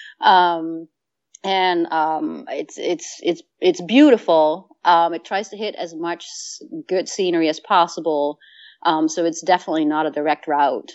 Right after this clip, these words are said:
and it's definitely, it was most, one of the most adventurous, challenging treks I've done, um, to date, I think. Also where I was the most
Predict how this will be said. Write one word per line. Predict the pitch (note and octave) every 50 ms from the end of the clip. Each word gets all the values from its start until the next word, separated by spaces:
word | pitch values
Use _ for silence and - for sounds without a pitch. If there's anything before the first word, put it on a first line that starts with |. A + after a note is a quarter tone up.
| _ _ _
and | F3 E3 D#3 D3+ D3 D#3
it's | D#3+ D#3 -
definitely, | - G3+ G3+ G3+ B3 A3 A#3+ A#3 G#3+ G3
it | G3+
was | G3 F#3 F#3+ -
most, | G3 F#3+ G3 G#3 G3+ - -
one | F#3+ G3
of | G#3 F#3+
the | F#3+
most | F3+ E3+ E3+ E3 - -
adventurous, | D#3+ D3+ - D3+ D3 D3 - - D3 D3 C#3+ D3 - - - - - -
challenging | - - F3 D#3 D3 D3 C#3+ D3 D3 C#3+ -
treks | - - D3 C#3 C#3+ - - - - - - -
I've | - C3+ - C3+ C3+ - _
done, | - - - - - - - - - - _ _ _ _ - - - - _ _ _ _
um, | - C#3 C3+ - - -
to | - - F3+
date, | D3 D#3+ D#3 D#3+ D3+ -
I | - D#3
think. | - - E3 D3 - -
Also | E3+ F3+ E3+ - A#3 G#3+ G#3+
where | G3 F3
I | E3+ E3
was | E3+ D#3 - - _ _
the | - E3
most | E3+ D#3+ E3 D#3+ F3 - - - -